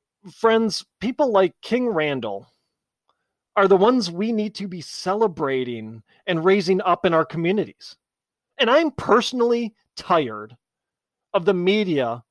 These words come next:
cel-, the celebrities, the politicians, the, the, the athletes who are so misinformed it's not even funny. I'm sick of them pandering to and celebrating the criminal class.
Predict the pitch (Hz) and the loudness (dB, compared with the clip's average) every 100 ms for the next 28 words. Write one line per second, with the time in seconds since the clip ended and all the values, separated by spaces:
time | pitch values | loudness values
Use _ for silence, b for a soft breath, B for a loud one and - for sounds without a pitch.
0 | _ _ _ _ - - 262 262 262 180 | _ _ _ _ -16 -2 -2 -2 -6 -8
1 | 202 196 208 202 226 185 117 101 104 - | -4 -2 0 2 2 0 -4 -10 -18 -20
2 | _ _ _ _ _ _ _ _ _ _ | _ _ _ _ _ _ _ _ _ _
3 | _ 202 - - 233 220 - 208 - 123 | _ -8 -4 0 2 2 2 0 0 -10
4 | 95 113 - - _ _ _ _ _ _ | -16 -20 -20 -20 _ _ _ _ _ _
5 | _ _ _ _ _ 185 190 175 180 185 | _ _ _ _ _ -2 -2 -4 -4 -4
6 | 151 _ _ _ _ 170 _ 190 202 220 | -6 _ _ _ _ _ _ -4 -2 0
7 | 202 220 170 151 135 - 170 170 156 139 | 2 0 -2 -6 -6 -6 0 4 4 0
8 | - 226 208 202 - 165 - 202 190 165 | 0 0 2 -2 -2 -8 -2 0 0 -2
9 | 139 165 160 165 147 117 _ 185 160 107 | -8 -4 -2 -2 -4 -8 _ 0 0 -6
10 | 120 _ _ _ _ _ _ _ _ 196 | -18 _ _ _ _ _ _ _ _ -8
11 | - - - 339 302 220 208 208 - 240 | -8 -6 -6 -2 2 4 2 0 -2 0
12 | 269 277 294 294 - - 170 143 147 165 | 0 0 -4 -6 -6 0 2 2 -4 -10
13 | _ _ - 208 - - 269 220 190 170 | _ _ -6 -6 -2 2 2 2 2 2
14 | 175 175 170 - 185 170 160 - 147 104 | 0 -2 -4 -2 0 0 -2 -4 -6 -6
15 | 95 - | -16 -20